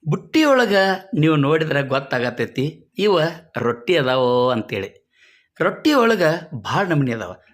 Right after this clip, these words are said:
ರಾಗಿ ರೊಟ್ಟಿ ಅದಾವ, ಅಕ್ಕಿ ರೊಟ್ಟಿ ಅದಾವ, ಜೋಳದ ರೊಟ್ಟಿ ಅದಾವ, ಸಜ್ಜಿ ರೊಟ್ಟಿ ಅದಾವ, ಗೊಂಜಾಳ ರೊಟ್ಟಿ ಅದಾವ. ಏನ್ ಎಷ್ಟ್ ನಮೂನಿ ಮಾಡಿದ್ರೂನು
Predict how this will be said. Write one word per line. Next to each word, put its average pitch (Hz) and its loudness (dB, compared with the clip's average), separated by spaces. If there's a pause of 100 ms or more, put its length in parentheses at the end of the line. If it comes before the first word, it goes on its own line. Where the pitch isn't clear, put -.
(120)
ರಾಗಿ 117 -2
ರೊಟ್ಟಿ 131 -2
ಅದಾವ, 110 -2 (120)
ಅಕ್ಕಿ 107 -4
ರೊಟ್ಟಿ 135 -2
ಅದಾವ, 113 -2
ಜೋಳದ 127 -2
ರೊಟ್ಟಿ - -4
ಅದಾವ, 110 -2 (120)
ಸಜ್ಜಿ 123 -4
ರೊಟ್ಟಿ 143 -2
ಅದಾವ, 117 -4 (440)
ಗೊಂಜಾಳ 139 2
ರೊಟ್ಟಿ 131 -2
ಅದಾವ. 117 0 (580)
ಏನ್ 226 0 (160)
ಎಷ್ಟ್ 208 -2
ನಮೂನಿ 180 2 (200)
ಮಾಡಿದ್ರೂನು 151 2